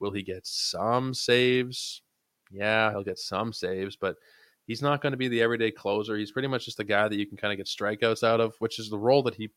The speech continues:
played admirably last year. He was an excellent value last year. He had a point eight nine whip, two forty-nine E R A, ninety-six Ks in sixty-five innings. I think it was, like, a forty percent strikeout rate or something.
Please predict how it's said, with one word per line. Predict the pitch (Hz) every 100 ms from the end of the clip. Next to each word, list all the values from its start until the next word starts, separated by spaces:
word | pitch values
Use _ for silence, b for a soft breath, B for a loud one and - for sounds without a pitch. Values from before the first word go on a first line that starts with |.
| _ -
played | 101 92 - -
admirably | 117 123 117 98 98 82
last | 92 95 92 -
year. | 82
He | 98 127
was | 113 - _ _ _ - - -
an | - -
excellent | 156 - 143 110 92
value | 110 110 101
last | 90 87 - -
year. | - - _ _ _ _ _ _
He | 107
had | 98
a | 92 _
point | - 147 135
eight | 131
nine | 123 120 107
whip, | 110 110 - B B B B
two | - 131
forty-nine | 135 127 113 113 113
E | 107
R | 98 104
A, | 110 110 - B B B B _
ninety-six | 123 135 123 - -
Ks | - 123 123 120
in |
sixty-five | 107 120 - 107 104 104
innings. | 104 113 110
I | 107
think | 127
it | 110
was, | 92
like, | 87
a | 85
forty | - 107 104
percent | 104 98 101
strikeout | - 98 98 95
rate | 98 98
or |
something. | 95 101 95 98 95